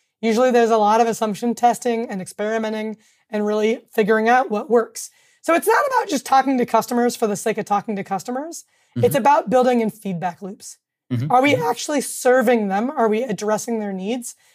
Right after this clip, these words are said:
Speaker 1: And are we designing solutions that's actually gonna work for them?
Speaker 2: And that pretty much sounds like an, like an own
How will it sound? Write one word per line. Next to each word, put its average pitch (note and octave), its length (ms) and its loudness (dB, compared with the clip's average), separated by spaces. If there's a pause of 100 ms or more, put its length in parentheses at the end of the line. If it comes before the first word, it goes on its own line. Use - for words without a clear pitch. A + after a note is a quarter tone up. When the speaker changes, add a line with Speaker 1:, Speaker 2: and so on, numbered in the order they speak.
(140)
Speaker 1:
And A#3 140 2
are A3 100 4
we A#3 300 2
designing G#3 520 -2
solutions F#3 540 -10
that's F3+ 220 -12
actually F3 260 -12
gonna E3+ 160 -14
work F3 180 -16
for G3 140 -18
them? A#3+ 220 -14 (1080)
Speaker 2:
And A#2+ 480 -2 (460)
that B2+ 560 -2
pretty D3+ 260 0
much C3 380 0
sounds A#2 1000 -4
like G#2 240 -4
an, G2+ 240 2
like G2+ 200 -4
an G#2 120 -4
own A2 540 0